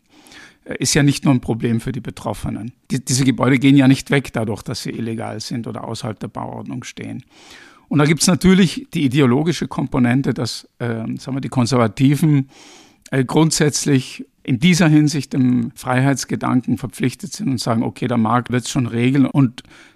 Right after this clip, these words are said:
das hängt auch zusammen mit ihrer Wohnungspolitik. Wir wissen ja alle, dass es ein enormes Wohnungsproblem gibt, in ganz Spanien,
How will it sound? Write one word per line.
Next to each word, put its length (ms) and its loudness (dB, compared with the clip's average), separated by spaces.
das 160 0
hängt 180 4
auch 140 0
zusammen 460 0
mit 240 -4
ihrer 320 -2
Wohnungspolitik. 1160 -6
Wir 140 2
wissen 220 4
ja 80 0
alle, 160 2
dass 160 -4
es 140 -4
ein 240 2
enormes 420 2
Wohnungsproblem 800 0
gibt, 280 -8
in 100 -8
ganz 200 -10
Spanien, 640 -2